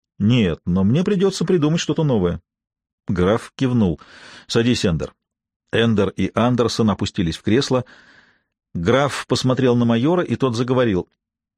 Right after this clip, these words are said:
«И в каком состоянии находится твоя армия после стольких-то боев?» «Теперь они все ветераны.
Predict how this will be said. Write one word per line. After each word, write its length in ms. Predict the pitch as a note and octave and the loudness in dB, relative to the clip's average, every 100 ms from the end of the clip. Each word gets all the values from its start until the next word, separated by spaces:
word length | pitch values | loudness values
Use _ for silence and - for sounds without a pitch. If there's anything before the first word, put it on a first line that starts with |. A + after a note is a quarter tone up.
| _ _ _ _ _ _ - | _ _ _ _ _ _ -6
«И 100 | G#2+ | -4
в 100 | - | 0
каком 300 | A2 C#3 D3+ | -2 0 0
состоянии 600 | D#3+ - D#3 D#3 D3+ D3 | -2 -2 0 2 0 0
находится 440 | C#3+ C#3+ C#3+ B2+ | -2 -2 -4 -4
твоя 260 | C3 C3+ C3 | -4 -2 0
армия 400 | C3 B2 A#2+ A#2 _ _ _ _ _ | 0 0 0 -4 _ _ _ _ _
после 260 | - A#2 B2+ | -6 -2 -2
стольких-то 520 | - C3+ G#2+ A2 - | 0 0 0 -4 -2
боев?» 400 | A2+ A2+ G#2+ - _ _ _ _ _ _ _ _ _ _ _ _ | 0 0 -2 -6 _ _ _ _ _ _ _ _ _ _ _ _
«Теперь 300 | - - A2+ | -10 -4 -2
они 140 | B2 D3 | 0 -2
все 180 | - D#3+ | -2 -2
ветераны. 540 | D#3 F3 D3+ D#2 | 0 0 0 -2